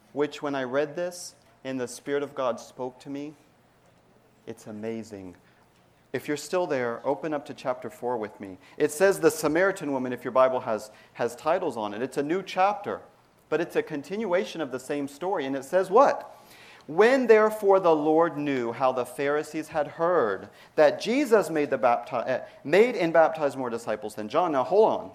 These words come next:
So we had a problem that arose between two ministries, Jesus and John the Baptist. Was Jesus in the wrong?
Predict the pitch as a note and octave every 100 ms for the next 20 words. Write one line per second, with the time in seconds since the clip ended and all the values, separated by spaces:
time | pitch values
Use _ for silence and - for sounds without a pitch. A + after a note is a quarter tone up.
0 | - _ _ _ - - D#3 D#3 F#3 G3+
1 | - - F3 F3+ E3+ D3+ C#3+ B2+ B2+ C#3
2 | C#3+ C#3 A2+ C#3 B2+ A2+ - C3+ B2 G2+
3 | F#2 - - - - _ _ _ _ _
4 | _ _ _ _ - G#2+ C3 D3+ E3+ F3
5 | - C3+ A#2+ A#2 A#2 A2+ G2 - - -
6 | - _ _ _ _ _ _ _ _ _
7 | _ _ _ A#2+ C3 B2+ F#3+ A#3+ A3 F3
8 | C3+ A2+ A#2 C3